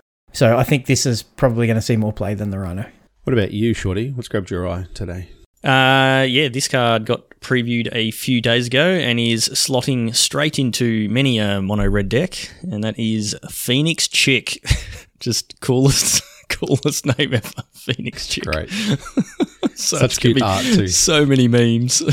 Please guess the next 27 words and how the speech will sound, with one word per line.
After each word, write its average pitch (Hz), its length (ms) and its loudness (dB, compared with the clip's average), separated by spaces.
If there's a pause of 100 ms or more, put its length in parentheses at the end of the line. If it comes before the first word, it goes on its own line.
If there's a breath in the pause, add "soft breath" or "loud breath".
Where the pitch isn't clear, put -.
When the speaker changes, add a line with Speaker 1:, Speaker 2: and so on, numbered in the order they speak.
(140)
Speaker 3:
<laughs> - 140 -6
and, 123 320 2
uh, 120 200 4
yeah, 117 200 2
the, 113 240 0
the 165 240 4
art 151 200 -2
is 117 160 -4
just 113 240 -2
awesome. 113 380 0 (180)
<laughs> - 640 -4 (1040 loud breath)
Uh, 120 160 4
so 139 120 2
this 139 140 6
is 123 220 0
a 120 220 4
single 120 400 4
red 110 360 4 (160)
for 101 400 -2
a 98 460 0
creature 104 320 -2
Phoenix, 156 480 2
and 185 100 -4
it's - 140 -6
a 95 100 -2
one 131 280 0
one, 139 360 2